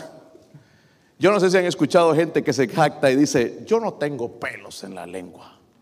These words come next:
No tiene pelo, pero tiene veneno. Tenemos que tener cuidado, hermanos, con la lengua. Y de, a, a, a propósito, hermanos, si tiene que abrocharse los cinturones, abrócheselos, ¿ok? Porque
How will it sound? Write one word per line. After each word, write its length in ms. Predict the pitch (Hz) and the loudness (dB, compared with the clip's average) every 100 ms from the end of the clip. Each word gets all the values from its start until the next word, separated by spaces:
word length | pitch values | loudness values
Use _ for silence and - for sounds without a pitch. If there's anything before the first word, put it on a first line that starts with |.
| _ _ _ _ _ _ _ _ _ _ _ _ _ _ _ _ _ _ _ _ | _ _ _ _ _ _ _ _ _ _ _ _ _ _ _ _ _ _ _ _
No 120 | 147 | -6
tiene 240 | 165 156 131 | -2 -2 0
pelo, 280 | 135 143 120 | 0 0 -2
pero 120 | 120 | -2
tiene 200 | 127 123 | -2 -2
veneno. 360 | 107 120 104 - - - _ _ _ _ _ _ _ _ _ - - _ _ _ - | -4 -4 -6 -10 -20 -20 _ _ _ _ _ _ _ _ _ -20 -20 _ _ _ -4
Tenemos 340 | 147 170 160 | 0 0 -2
que 80 | 151 | -4
tener 260 | 151 156 | -2 -4
cuidado, 380 | 160 131 139 127 | 0 2 2 2
hermanos, 240 | 113 117 113 | 0 -6 -6
con 100 | 107 | -4
la 80 | |
lengua. 300 | 101 101 101 - - _ _ _ _ _ _ _ _ _ _ _ _ _ _ _ _ _ _ _ _ _ | -4 -6 -8 -14 -20 _ _ _ _ _ _ _ _ _ _ _ _ _ _ _ _ _ _ _ _ _
Y 100 | - | 0
de, 100 | 156 170 | 0 2
a, 80 | 160 | -4
a, 260 | 170 - 143 - | -4 -6 -8 -10
a 80 | - | -12
propósito, 320 | 185 202 185 | -10 -8 -6
hermanos, 220 | 185 170 | -8 -6
si 440 | 165 143 135 - - - - | -6 -6 -8 -18 -20 -20 -8
tiene 160 | 175 | -4
que 60 | 170 | -2
abrocharse 340 | 151 175 165 | -2 -2 -2
los 100 | 139 | -2
cinturones, 360 | 135 147 151 143 | -2 -2 -2 -2
abrócheselos, 640 | 113 123 123 104 - - - | 0 -2 -2 -12 -16 -18 -16
¿ok? 120 | - 165 160 | -8 -6 -6
Porque 500 | 135 151 135 127 | -4 0 2 0